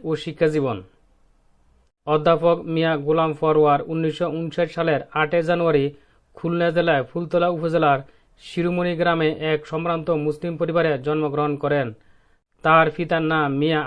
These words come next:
আব্দুল হামিদ। অধ্যাপক মিয়া গোলাম ফরোয়ার শিরোমণি হাই স্কুল থেকে এসএসসি, বিএল বিশ্ববিদ্যালয় কলেজ থেকে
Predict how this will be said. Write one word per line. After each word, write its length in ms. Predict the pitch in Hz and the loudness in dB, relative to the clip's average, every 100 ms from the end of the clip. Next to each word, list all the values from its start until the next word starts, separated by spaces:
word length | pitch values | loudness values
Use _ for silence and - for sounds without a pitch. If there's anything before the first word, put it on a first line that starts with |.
| 143 | -2
আব্দুল 260 | 147 151 131 | -2 -4 -2
হামিদ। 320 | 147 147 110 - _ _ _ _ _ _ _ _ _ _ - | 0 0 0 -12 _ _ _ _ _ _ _ _ _ _ -2
অধ্যাপক 500 | 156 156 160 170 170 170 | 0 2 2 2 2 -2
মিয়া 260 | 165 165 147 | -2 -2 0
গোলাম 320 | 143 160 156 | 2 2 2
ফরোয়ার 420 | 143 156 151 147 123 | 0 4 6 4 0
শিরোমণি 540 | - 165 175 170 170 | -6 -6 -4 -2 -4
হাই 240 | 143 151 165 | -4 -4 -4
স্কুল 220 | 160 175 151 | -4 -8 -4
থেকে 220 | 160 170 143 | -4 -2 -4
এসএসসি, 400 | 143 165 156 147 143 147 _ _ _ 139 | -2 -4 -4 -6 -6 -8 _ _ _ -10
বিএল 380 | 139 165 175 160 | -6 0 0 0
বিশ্ববিদ্যালয় 680 | 156 156 170 165 170 170 165 | -4 -6 -8 -2 0 0 0
কলেজ 220 | 156 160 | 0 0
থেকে 220 | 156 160 | -2 -4